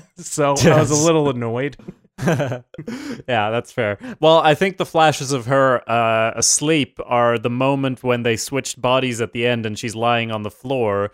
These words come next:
Speaker 1: Mm-hmm.
Speaker 2: That's how I read it, and it's kind of flashing forward to that
Speaker 1: Yeah.
Speaker 2: point and then back. Um,
Speaker 1: Yeah, there were a couple moments that could have been flash forwards, I think even past this episode, right? I, I mean, I guess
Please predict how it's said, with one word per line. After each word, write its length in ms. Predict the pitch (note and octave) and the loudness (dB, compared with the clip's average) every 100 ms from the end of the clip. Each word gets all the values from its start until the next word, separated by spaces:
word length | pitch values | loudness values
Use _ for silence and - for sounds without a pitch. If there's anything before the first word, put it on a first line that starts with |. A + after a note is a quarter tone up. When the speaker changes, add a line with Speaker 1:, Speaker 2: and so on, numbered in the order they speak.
| - | -6
Speaker 1:
Mm-hmm. 160 | C3 | -4
Speaker 2:
That's 200 | A#2+ A#2+ | 0 0
how 140 | B2+ B2 | 2 2
I 120 | B2 | 2
read 220 | B2 A#2+ | 2 0
it, 140 | A2+ B2 | 0 -4
and 120 | A2+ | -6
it's 100 | G#2+ | -6
kind 180 | C3 A#2 | -6 -6
of 80 | |
flashing 420 | - B2 A2+ A#2+ A2 | -4 -4 -4 -6 -10
forward 520 | - A#2+ A#2 A2+ G#2 | -6 -2 -2 -2 -4
to 80 | A2 | -4
that 160 | A2 | -2
Speaker 1:
Yeah. 180 | A2+ G#2+ | -2 -2
Speaker 2:
point 240 | A#2+ A2+ G2+ | -4 -6 -12
and 120 | G#2 | -12
then 140 | G2+ | -8
back. 480 | G2+ A2+ F#2+ - _ _ _ - | -2 -2 -2 -6 _ _ _ -12
Um, 500 | G#2 G2+ G2 G2 F#2+ | -6 -4 -2 -6 -4
Speaker 1:
Yeah, 280 | D#3+ E3+ F3 | 0 2 2
there 100 | F3+ | 2
were 60 | F3 | 2
a 60 | |
couple 280 | E3 G3 G3 | 2 0 2
moments 380 | F#3 F3 F3 E3 | 2 2 2 0
that 140 | D#3+ - | -2 -2
could 180 | D#3+ D3+ | 0 0
have 100 | C3+ | 0
been 160 | C#3 | -2
flash 460 | B2 - C#3 C3+ - | -4 -2 0 0 -4
forwards, 500 | - D3 C#3 C3+ B2 | -2 0 2 0 0
I 80 | A#2+ | -2
think 240 | D#3 C3 | -2 -4
even 340 | C#3 C3 B2 A2 | -4 -2 -4 -6
past 560 | A2 B2+ C3+ C3+ - | -8 -4 -4 -4 -8
this 220 | C#3 A#2+ | -8 -8
episode, 680 | A2 C3 A2+ - G#2 F#2+ F#2 | -8 -10 -10 -14 -12 -12 -12
right? 340 | G2+ A2+ B2 - B2+ | -8 -6 -8 -12 -12
I, 80 | B2 | -10
I 100 | A2+ | -10
mean, 140 | A2 | -10
I 40 | A2 | -8
guess 220 | A2 | -10